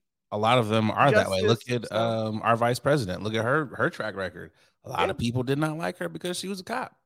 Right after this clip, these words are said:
Speaker 2: Yeah.
Speaker 1: And there I've, I've heard people say that Joe gave her this nod because maybe she's married to a white man.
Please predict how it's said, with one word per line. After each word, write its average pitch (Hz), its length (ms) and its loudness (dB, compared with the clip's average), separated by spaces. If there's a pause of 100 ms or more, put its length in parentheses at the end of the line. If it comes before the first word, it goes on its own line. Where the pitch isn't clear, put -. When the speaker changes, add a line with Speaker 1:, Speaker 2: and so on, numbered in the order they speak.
(240)
Speaker 2:
Yeah. 190 120 -2
Speaker 1:
And 107 500 -4
there 110 200 -2
I've, 113 260 -2
I've 110 140 -6
heard 127 240 -2
people 117 560 -6 (120)
say 107 360 -4
that 95 300 -4 (340)
Joe 104 420 0
gave 107 300 -4
her 107 140 -2
this 101 180 -4
nod 98 380 0
because 92 380 -8
maybe 87 240 -12
she's 95 100 -14
married 104 180 -10
to 123 80 -4
a 117 40 -4
white 143 240 -6
man. 160 140 -10